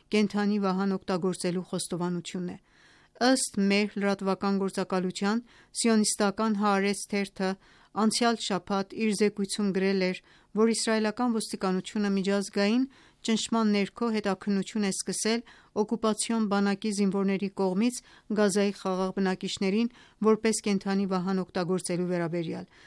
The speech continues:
Ըստ այս հաղորդման, Կարմիր խաչի հետաքննությունները հաստատել են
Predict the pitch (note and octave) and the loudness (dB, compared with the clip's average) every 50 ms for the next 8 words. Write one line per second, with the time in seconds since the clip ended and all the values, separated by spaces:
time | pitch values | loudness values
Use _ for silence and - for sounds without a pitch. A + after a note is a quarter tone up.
0 | - - _ - B3+ C4+ C4+ C4+ - G#3 G3 F#3+ - F#3+ F3 E3+ F3 F3 - - | -20 -20 _ -2 0 0 0 2 0 0 0 0 0 -2 -2 0 -2 -2 -4 -4
1 | - F#3+ A3 C4 C4+ - - - _ _ _ - A3 A3 A#3 A#3+ C4 C4+ - - | -2 -2 0 0 -2 -4 -10 -20 _ _ _ 2 4 4 6 4 4 2 0 -2
2 | - A3 G#3+ - A#3 A3+ G#3+ - G3+ G3 - - G3+ F#3+ F#3 - - G3 F3+ F3+ | -4 -4 -2 -2 -2 -2 -2 -2 -4 -4 -2 -2 -2 -2 -2 -2 -2 -2 -2 -2
3 | F#3+ G3+ G#3 F#3+ G3+ G3+ - - - G#3+ - - B3 A3 G3+ F3+ F3 E3+ | -2 -2 -2 -2 -4 -4 -4 -4 -6 -6 -4 -2 -2 -2 0 0 -2 -4